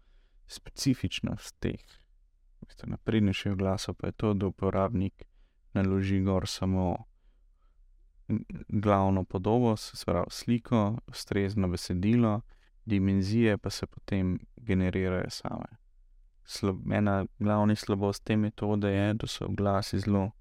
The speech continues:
bi rekel, generični, ni veliko dodatnega oblikovanja. Tako,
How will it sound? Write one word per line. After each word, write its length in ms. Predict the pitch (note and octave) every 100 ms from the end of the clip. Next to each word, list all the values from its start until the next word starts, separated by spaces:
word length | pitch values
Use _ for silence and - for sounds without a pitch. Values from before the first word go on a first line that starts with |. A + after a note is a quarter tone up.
| - _
bi 100 | -
rekel, 260 | A#2 G#2+ -
generični, 880 | G#2+ G#2 G2 G2 G#2 G#2 - A#2 A2 - _ _ _ _ -
ni 140 | G#2
veliko 320 | G2+ G2 G2 F#2+
dodatnega 680 | F#2+ F#2 G2 - F#2+ F#2+
oblikovanja. 800 | F#2+ F#2 F#2+ G2 F#2+ G2+ A#2 A#2 - _ _ - - _ - -
Tako, 260 | - -